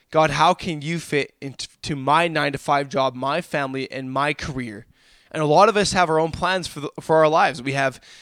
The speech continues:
you know, "This is the career I have. This is my nine-to-five job. This is what I do with my kids in the weekend. This is how I love my wife and go on dates." And we have our lives planned out and mapped out. And I believe a lot of our view has been, "God,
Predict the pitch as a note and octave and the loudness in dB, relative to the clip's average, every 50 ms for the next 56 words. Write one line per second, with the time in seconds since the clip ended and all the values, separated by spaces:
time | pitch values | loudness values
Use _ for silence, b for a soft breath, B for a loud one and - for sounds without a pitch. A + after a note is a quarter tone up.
0 | B B - C#3+ C3 C3 D3+ D3+ - - E3+ D#3 F3 - - F3 E3 E3 D#3 D#3 | B B -2 -2 0 0 0 0 -2 -2 -4 -4 -6 -4 -2 2 6 8 8 8
1 | C#3+ C#3+ D3 D#3+ F#3 F3 D#3 C3+ - D#3 C#3 D3 C#3 C#3 C#3 C#3 B2+ - - C3+ | 6 6 4 4 4 2 0 -2 -2 -2 -2 -2 -2 -2 -2 -4 -4 -2 0 0
2 | C3 B2+ A#2 C#3 C#3+ D#3 F3 E3 C3+ C#3+ C3+ - E3+ D3 C#3+ C#3+ D3 C#3+ C#3 C3+ | 0 0 0 2 4 4 4 4 2 -2 -4 -4 -4 -2 0 2 2 2 0 0
3 | B2 D3 D3 - - C#3+ C3+ - - D3+ C#3 C3 C3 C3 B2 C3 B2 - E3+ E3 | 0 0 0 0 0 -2 -4 -2 -4 -6 -6 -6 -4 -4 -4 -4 -4 -4 -6 -6
4 | C#3+ B2+ C3 - - B2 - C#3 B2 B2 B2 - B B B B B B B B | -6 -8 -8 -8 -8 -6 -2 0 0 0 0 -2 B B B B B B B B
5 | B - B2+ C3 B2+ B2 B2 B2 - _ _ D3 C#3 C#3 C#3 B2+ - C3 C3+ D#3 | B 2 4 4 4 4 2 0 -4 _ _ -2 0 0 2 2 2 4 4 4
6 | E3 C#3+ C3+ B2 B2 B2+ B2 B2+ C3 D3 D#3 E3 E3+ E3 D#3+ - - C3 A#2 A#2+ | 4 2 -2 -4 -4 -4 -4 -4 0 0 2 2 2 2 0 -2 -4 -8 -8 -8
7 | A#2+ A#2 C3+ D#3 D3 F3 E3+ F3 F3+ F#3 E3+ D#3 C#3+ D3+ D3+ D3+ C#3 - - - | -8 -4 -2 -2 2 4 4 4 6 4 4 4 4 2 0 0 0 -4 -10 -10
8 | - D#3+ D3+ D3+ E3 F3 E3+ F3 D#3 A#2+ D3+ D#3 D3 C#3+ C#3+ C#3+ C#3+ D3 - - | -8 -6 -6 -4 -4 -2 0 0 0 -2 -4 -8 -6 -4 -2 -2 -2 -4 -4 -2
9 | D#3+ D3+ C3+ A#2+ A#2 A#2+ - - b b b b b b b b b b b b | 0 0 0 0 -4 -8 -12 -18 b b b b b b b b b b b b
10 | _ - F3 E3+ D#3+ D3+ D#3+ D#3 E3+ F#3 E3 D#3+ D3 D3 D#3+ F3+ F#3 F3 F3+ F3 | _ -4 0 2 2 2 2 2 0 0 0 2 4 6 6 6 6 4 2 2
11 | D3+ B2+ B2 D3+ F3 F#3+ E3+ C#3 C3 C3 C#3 C3 - D3+ C#3+ C3+ C3 C#3+ C#3+ D3 | 0 -2 -4 -4 -2 0 0 0 -2 -4 -6 -4 -2 -2 -2 0 2 4 4 6
12 | C#3+ D3 - | 6 4 2